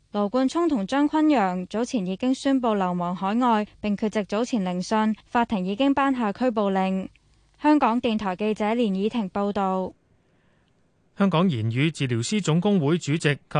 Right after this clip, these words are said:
Speaker 2: 副主席涉嫌透過羊村系列三本兒童繪本煽動仇恨，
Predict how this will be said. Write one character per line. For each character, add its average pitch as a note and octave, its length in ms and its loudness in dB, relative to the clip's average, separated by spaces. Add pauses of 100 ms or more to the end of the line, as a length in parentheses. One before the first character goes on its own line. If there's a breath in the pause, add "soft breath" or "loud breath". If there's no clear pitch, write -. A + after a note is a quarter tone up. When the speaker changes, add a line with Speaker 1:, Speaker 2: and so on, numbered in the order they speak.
Speaker 2:
副 D#3+ 300 -2
主 D3+ 140 -2
席 E3 280 0 (220 soft breath)
涉 A3 220 -6
嫌 C3 200 0
透 F#3+ 160 0
過 F#3 260 2
羊 A#2+ 260 -4
村 A3 200 -2
系 D3+ 180 -2
列 C3+ 200 0
三 F#3+ 300 -2
本 D3 240 0
兒 A2+ 100 -8
童 G#2 220 -2
繪 C3+ 280 -2
本 D3+ 320 0
煽 D3+ 300 -2
動 B2 220 -2
仇 G#2+ 200 -6
恨， B2+ 300 0